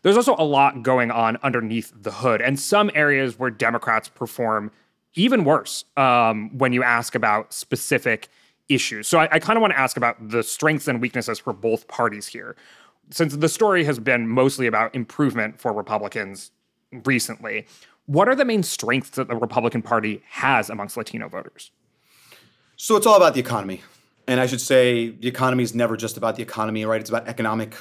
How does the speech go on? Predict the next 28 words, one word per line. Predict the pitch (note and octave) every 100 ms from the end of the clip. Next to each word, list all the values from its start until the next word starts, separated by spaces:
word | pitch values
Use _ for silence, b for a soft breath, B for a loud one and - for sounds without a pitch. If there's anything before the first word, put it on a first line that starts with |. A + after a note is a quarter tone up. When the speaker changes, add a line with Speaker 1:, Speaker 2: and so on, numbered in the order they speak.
| -
Speaker 2:
values. | A2 A#2 A2 A2+ A2 G#2+ G#2
It's |
about | - A2 -
who | - B2
understands | A#2 G#2+ - G#2+ A2 A2 G#2+ b b A#2
me | A#2 B2
and | B2
my | A2+
family | G#2+ A#2 A2+ A#2 A2
and | G#2+
what | F#2+
we're | G#2
going | F#2+ G#2+ G#2+ G2
through | - G#2 G#2+ G2+ b _
better | A#2 A2 A2
in | G#2+
this | G#2 -
moment. | G#2 G#2+ G#2 G2 B B -
It | D3+
was | C3 C#3+
concerns | - D3+ C3+ - E3+ G3+ G#3 G3
about | C#3+ C#3+ C#3
the | C3
Democrats' | A2 C3 D#3 - D#3 D3
approach | - - C3+ -
to | A#2
the |
economy | B2 - G#2+ A#2+ F2